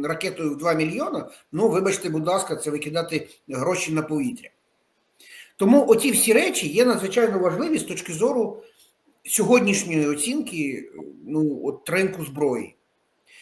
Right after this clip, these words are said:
І Україна має унікальні технології, Україна має унікальні розробки, Україна має, е,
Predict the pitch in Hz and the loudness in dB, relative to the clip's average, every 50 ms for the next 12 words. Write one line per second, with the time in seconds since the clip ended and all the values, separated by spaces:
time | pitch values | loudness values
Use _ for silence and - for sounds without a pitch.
0 | - - _ - 196 190 - 190 196 226 269 285 254 220 214 220 208 196 190 - | -20 -14 _ -4 -4 -2 2 4 4 4 6 4 4 2 2 2 0 0 0 -2
1 | 208 196 196 - - 262 269 262 247 226 240 220 - - 196 160 143 139 135 127 | -2 -4 -4 -2 -2 -2 -2 -2 -2 -4 -4 -6 -8 -8 -10 -8 -8 -6 -8 -8
2 | 127 131 139 135 135 165 180 196 196 185 180 185 185 185 180 165 160 156 156 156 | -8 -10 -10 -10 -8 -8 -6 -6 -6 -4 -4 -4 -2 -2 -2 -2 -2 -4 -4 -2
3 | 190 190 196 190 185 175 165 165 147 131 127 117 117 117 - - 120 117 117 - | -2 -2 -2 -2 -4 -6 -6 -8 -8 -8 -8 -8 -8 -8 -12 -14 -18 -18 -16 -10
4 | - 147 170 185 180 165 160 165 170 170 170 170 165 160 156 147 143 139 127 113 | -6 -6 -4 -4 -4 -2 -2 0 -2 -2 -2 -4 -2 0 0 0 0 0 -2 -4
5 | 110 120 127 127 127 127 123 120 117 | -4 -4 -4 -2 -2 -2 -2 -4 -6